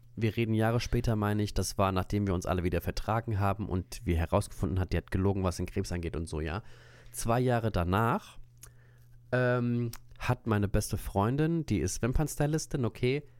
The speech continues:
Wimpern bei einer gemacht, die quasi auf der,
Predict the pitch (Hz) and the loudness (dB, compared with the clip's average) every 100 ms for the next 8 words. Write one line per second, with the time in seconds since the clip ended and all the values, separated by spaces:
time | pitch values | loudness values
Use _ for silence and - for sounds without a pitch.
0 | - - 104 123 104 95 90 67 78 78 | -20 -2 2 2 2 2 0 -2 -2 -2
1 | 80 76 82 - - - - - 104 107 | -2 -2 -4 -6 -14 -14 -8 -2 2 4
2 | 117 - - - - - 104 101 107 107 | 4 4 0 -6 -8 -4 2 2 2 0
3 | 110 - 92 101 101 - - 95 90 90 | 0 0 0 0 -2 -6 -2 0 2 2
4 | 90 | 0